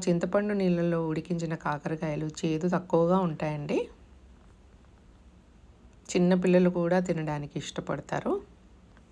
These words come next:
ఇలా ప్యాన్ పెట్టుకొని, కొంచెం నూనె వేసుకొని,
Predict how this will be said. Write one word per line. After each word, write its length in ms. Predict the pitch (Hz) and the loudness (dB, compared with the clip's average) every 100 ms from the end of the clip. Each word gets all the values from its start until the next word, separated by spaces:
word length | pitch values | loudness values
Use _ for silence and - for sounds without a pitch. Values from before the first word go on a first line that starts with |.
| - - - - - - - - - - - 185 | -20 -20 -20 -20 -20 -20 -20 -20 -20 -20 -8 0
ఇలా 160 | 165 | 2
ప్యాన్ 400 | 170 175 170 180 | 2 2 2 2
పెట్టుకొని, 540 | 175 180 170 156 147 147 | 0 0 0 0 -4 -4
కొంచెం 320 | 160 156 151 | -6 -4 -6
నూనె 280 | 156 170 180 | -2 2 4
వేసుకొని, 760 | 175 147 143 - 143 143 143 | 2 -2 -6 -8 -6 -6 -8